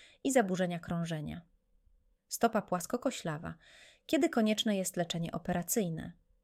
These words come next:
Leczenie chirurgiczne w przypadku stopy płaskokoślawej rozważa się wtedy, gdy zachowawcze metody, takie jak ćwiczenia,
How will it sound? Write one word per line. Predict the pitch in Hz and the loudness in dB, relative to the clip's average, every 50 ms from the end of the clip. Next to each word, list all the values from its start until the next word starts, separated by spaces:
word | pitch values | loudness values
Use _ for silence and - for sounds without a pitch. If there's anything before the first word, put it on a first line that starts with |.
| _ _ _ _ _ _ _ _ _ _ _ - - | _ _ _ _ _ _ _ _ _ _ _ 0 2
Leczenie | 190 180 175 - 240 240 233 214 | 2 4 4 4 4 4 4 2
chirurgiczne | - 208 196 190 180 175 190 269 269 - - 170 165 | 2 2 2 2 0 2 0 0 0 0 -2 -2 -2
w | 165 | -4
przypadku | - - - 170 - 175 - - - | -6 -6 -4 -2 -2 -2 -2 -2 -6
stopy | 262 - - 277 277 294 262 | -4 2 2 2 2 2 0
płaskokoślawej | - - 180 175 - - 185 - - 165 - - 165 160 160 175 214 277 269 - - - - - - - - - | 2 0 0 0 0 -4 -4 -4 -4 -8 -8 -6 -8 -6 -2 -2 -2 -2 -2 -8 -20 -20 -20 -20 -20 -8 2 6
rozważa | 214 214 190 208 262 330 349 330 | 6 6 6 6 6 6 6 4
się | - - 233 | 2 2 -2
wtedy, | - - 262 277 240 285 254 | 2 4 4 6 6 6 4
gdy | 240 208 214 208 | 4 4 4 6
zachowawcze | 190 202 180 196 185 196 220 220 - - 214 | 4 4 4 4 2 2 2 0 0 0 0
metody, | 196 180 170 - 226 240 190 151 160 180 - _ _ _ _ _ _ - | 0 0 2 4 4 4 4 2 -2 -4 -6 _ _ _ _ _ _ -6
takie | - 165 - - - | -6 -6 -4 -4 -4
jak | - 170 165 165 - | -2 -4 -4 -6 -8
ćwiczenia, | - - - 175 - 202 208 208 196 190 196 196 | -8 -6 -4 -2 0 2 2 2 0 -2 -4 -6